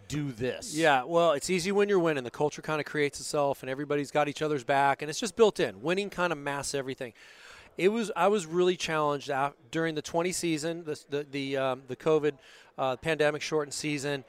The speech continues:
Speaker 2: Uh, you know, the concepts weren't working. It was shortened season. We probably would have won more games had it been a full season. We didn't. And then twenty-one,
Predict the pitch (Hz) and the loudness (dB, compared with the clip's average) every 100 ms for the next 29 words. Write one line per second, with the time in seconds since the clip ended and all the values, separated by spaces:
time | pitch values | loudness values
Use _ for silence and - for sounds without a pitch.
0 | - - 135 131 127 160 151 139 135 - | -20 -8 -2 -2 -2 -4 -2 -2 -2 2
1 | 165 - 175 - 175 175 156 160 165 156 | 2 4 0 2 0 4 4 4 2 -2
2 | 151 127 - 160 165 151 - 165 160 151 | -2 -4 -2 -2 -2 -4 -4 0 0 0
3 | 156 135 151 165 185 185 175 165 160 160 | -4 -2 0 2 2 2 2 2 0 0
4 | 160 160 147 156 139 147 143 147 139 160 | 2 2 2 -4 -4 -6 -4 -6 -4 -2
5 | 147 - 151 151 143 143 151 156 147 139 | -2 -2 -4 -4 -6 2 2 2 -6 -8
6 | 127 - 208 170 143 147 127 | -6 -2 0 0 2 2 0